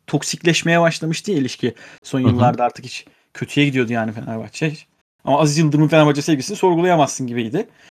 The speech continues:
Speaker 1: James Dolan da biraz öyle yani, toksik bir adam New York Knicks için ama arada böyle iyi işler başarabiliyor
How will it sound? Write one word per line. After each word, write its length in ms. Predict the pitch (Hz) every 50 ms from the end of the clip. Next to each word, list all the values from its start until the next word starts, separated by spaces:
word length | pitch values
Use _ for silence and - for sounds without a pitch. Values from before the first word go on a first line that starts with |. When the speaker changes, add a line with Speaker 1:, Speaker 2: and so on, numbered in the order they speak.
| _ _ -
Speaker 1:
James 240 | - 180 196 -
Dolan 240 | - 233 247 294 294
da 80 | 247 180
biraz 220 | 202 214 214 202
öyle 220 | 208 214 220 196 151
yani, 320 | 143 147 151 151 160 156 - _ _ -
toksik 400 | - - 175 160 - - - -
bir 60 | 208
adam 200 | 214 - 147 139
New 180 | 143 - - 147
York 120 | 143 139
Knicks 200 | 131 135 127 -
için 180 | 139 - - 202
ama 320 | 269 269 277 269 294 - _ _ _ _ _ _ _ _ -
arada 320 | 160 170 202 240 262 269
böyle 380 | 233 233 220 226 262 294 302 294 _ _ _ _ _ _ _ _ _ _ _ _ _ -
iyi 200 | - 208 240 254
işler 320 | 220 - - 247 262 254
başarabiliyor 800 | 226 233 220 - 240 226 233 220 226 220 220 226 202 165 147 -